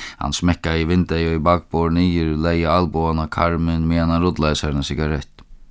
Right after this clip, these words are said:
So segði hann meðan hann skimaðist út yfir hafið. Veistu hvað?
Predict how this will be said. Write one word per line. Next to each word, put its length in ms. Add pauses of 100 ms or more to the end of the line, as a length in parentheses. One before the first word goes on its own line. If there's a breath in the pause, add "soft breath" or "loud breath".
(140)
So 180
segði 300
hann 140
meðan 260
hann 80
skimaðist 600
út 100
yfir 220
hafið. 340 (760 soft breath)
Veistu 340
hvað? 360